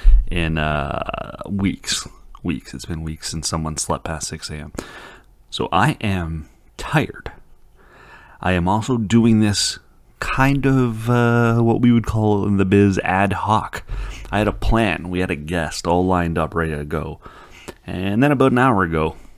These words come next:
scheduling conflicts started to arise. And, uh, guests can't make it work for the rest of the week. Um, so we're gonna postpone a week.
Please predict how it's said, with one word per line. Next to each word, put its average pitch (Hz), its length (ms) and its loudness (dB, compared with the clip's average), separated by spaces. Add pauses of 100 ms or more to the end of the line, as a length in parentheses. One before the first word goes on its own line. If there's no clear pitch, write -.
(440)
scheduling 95 720 -2
conflicts 85 640 -6
started 87 460 -4
to 90 160 -6
arise. 71 880 -8 (500)
And, 80 480 -4
uh, 80 360 -6 (1000)
guests 92 400 -2 (400)
can't 98 220 -4
make 95 160 -4
it 90 60 -4
work 85 200 0
for 85 80 -4
the 82 60 0
rest 80 160 -4
of 80 100 -8
the 73 60 -6
week. 76 260 -8 (540)
Um, 73 580 -4 (100)
so - 200 -2
we're 80 120 -2
gonna 82 120 0
postpone 85 560 -2
a 82 40 0
week. 110 420 0